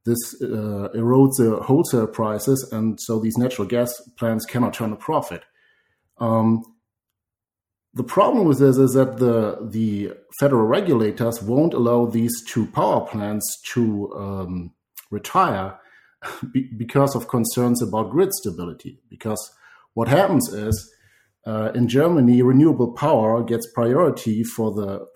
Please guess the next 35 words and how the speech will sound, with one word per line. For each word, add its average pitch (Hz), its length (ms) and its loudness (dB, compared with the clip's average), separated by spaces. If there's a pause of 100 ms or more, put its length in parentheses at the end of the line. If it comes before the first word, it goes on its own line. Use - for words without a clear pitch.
for 107 140 -6
the 92 100 -8
grid. 135 300 -4 (460)
And 120 400 0 (120)
so 110 600 0 (260)
the 117 80 -2
grid 170 200 2
operators 123 480 0
have 120 180 -2
to 123 80 -4
take 120 440 -2
as 117 180 -6
much 131 440 0
renewable 120 480 2
power 113 360 -2
in 127 160 0
as 104 140 -4 (100)
possible 107 680 -4 (540)
anytime 120 600 4
they're 110 200 0
ready 117 220 -2
to 110 160 -6
produce. 127 520 -2
So 104 100 -8
when, 98 320 -6
when 101 380 -8 (240)
wind 131 380 6
and 107 200 -4
solar 135 400 4
are 104 200 -2
generating 123 500 0
a 107 40 -2
lot 104 160 -4
of - 180 -12
power, 110 420 -2